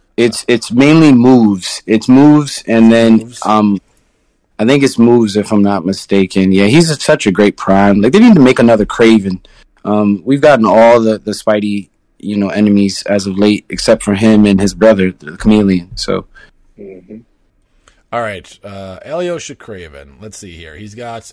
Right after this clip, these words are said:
Speaker 2: a trait. As you, as you place your force in the map, you may place in your starting area a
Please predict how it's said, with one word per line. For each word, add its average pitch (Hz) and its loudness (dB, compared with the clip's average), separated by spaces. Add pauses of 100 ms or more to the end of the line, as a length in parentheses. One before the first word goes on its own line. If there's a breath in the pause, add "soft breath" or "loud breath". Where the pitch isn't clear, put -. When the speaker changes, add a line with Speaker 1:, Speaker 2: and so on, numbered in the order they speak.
(100)
Speaker 2:
a 107 -18
trait. - -16 (640)
As 147 -14
you, 196 -12 (680)
as 139 -14
you 202 -12
place 147 -14
your 131 -14
force 127 -16
in 139 -20
the 131 -14
map, 98 -16
you 107 -18
may 101 -16
place 127 -16
in 120 -18
your 113 -16
starting 117 -16
area 104 -16
a 95 -18